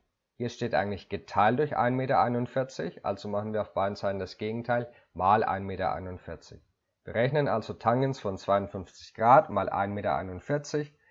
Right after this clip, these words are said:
ergibt eine Höhe von circa ein Meter achtzig. Aufgabe vier. Ein Basketball für den Profibereich hat ein Volumen von siebentausendzweihundertachtunddreißig Komma zwei drei Kubikzentimeter.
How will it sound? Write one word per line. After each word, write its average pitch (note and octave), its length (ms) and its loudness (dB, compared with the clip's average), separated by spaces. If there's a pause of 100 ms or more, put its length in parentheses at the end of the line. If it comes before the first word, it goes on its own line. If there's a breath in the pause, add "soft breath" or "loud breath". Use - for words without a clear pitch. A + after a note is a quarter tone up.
(120)
ergibt - 360 -6
eine G2 260 -4
Höhe A#2+ 180 0
von G#2+ 180 -6
circa - 380 0
ein F2+ 180 -4
Meter F#2+ 300 -4
achtzig. - 540 -10 (680)
Aufgabe A#2+ 560 0
vier. - 380 -10 (260)
Ein F#2 160 -12
Basketball A#2+ 580 4
für - 140 -8
den G2+ 220 -6
Profibereich A#2 800 0
hat G#2 100 -2
ein G2 180 -2
Volumen B2+ 400 0
von G#2 180 -4
siebentausendzweihundertachtunddreißig A2+ 1700 0
Komma G#2 240 -6
zwei F#2+ 300 -2
drei G2+ 280 0
Kubikzentimeter. F2+ 1040 -10